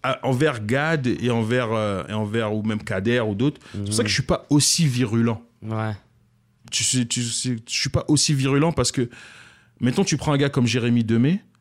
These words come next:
Speaker 1: Moi, tu sais que j'ai beaucoup d'admiration pour Jérémy Demé.
Speaker 2: Mhm.
Speaker 1: Parce que quand t'as, quand t'as cette tâche-là sur toi,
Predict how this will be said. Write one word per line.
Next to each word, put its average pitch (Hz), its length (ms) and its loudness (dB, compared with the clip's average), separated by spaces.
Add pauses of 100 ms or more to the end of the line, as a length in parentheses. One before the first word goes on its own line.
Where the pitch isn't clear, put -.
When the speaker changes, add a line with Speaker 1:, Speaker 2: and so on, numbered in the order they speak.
(140)
Speaker 1:
Moi, 151 220 2
tu - 60 -4
sais 220 60 0
que 151 60 -4
j'ai 123 80 2
beaucoup 123 240 2
d'admiration 135 480 2
pour 160 140 -4
Jérémy 151 300 -2
Demé. 170 300 0 (120)
Speaker 2:
Mhm. 120 340 -6
Speaker 1:
Parce 139 160 2
que 151 60 2
quand 277 200 0
t'as, 180 160 -2 (280)
quand 254 140 2
t'as 185 180 0
cette - 400 -2
tâche-là 180 400 2
sur - 260 -2
toi, 139 320 0